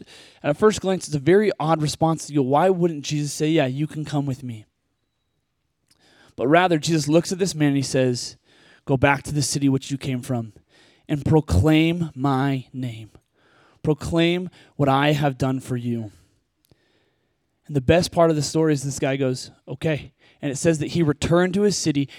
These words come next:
and he told everyone what had happened. And as believers, we have the same story as this guy. If you are in Christ, you have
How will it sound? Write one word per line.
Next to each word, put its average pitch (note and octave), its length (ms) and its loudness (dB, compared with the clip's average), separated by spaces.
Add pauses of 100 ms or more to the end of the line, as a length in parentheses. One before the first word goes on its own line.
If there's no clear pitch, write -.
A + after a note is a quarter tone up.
(120)
and D#3 100 -2
he F3 160 0
told F#3 340 6
everyone D3+ 760 4 (1040)
what C#3+ 200 4
had D3 140 2
happened. A#2+ 500 -6 (2000)
And E3+ 120 2
as F#3 120 4
believers, E3+ 800 4 (380)
we G#3+ 180 4
have F#3 340 2
the D3+ 80 2
same E3 440 0
story D3 460 4
as C3 120 0
this C3 240 -4
guy. A#2 460 -10 (1120)
If D#3 120 -6
you F#3 160 8
are G3+ 100 8
in F#3+ 120 0
Christ, E3+ 520 2 (260)
you G3+ 240 2
have E3 420 0